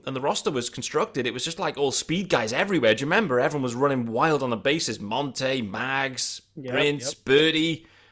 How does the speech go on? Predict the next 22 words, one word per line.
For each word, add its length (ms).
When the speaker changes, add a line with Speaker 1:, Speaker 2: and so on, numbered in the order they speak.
Speaker 1:
This 220
team 460
now 320
was 180
then 200
to, 240
they 100
try 220
to 80
go 180
power 320
heavy, 340
slug 400
heavy, 320
I 100
think. 120
They 80
wanted 260
to 60
hit 120
the 60
bombs. 720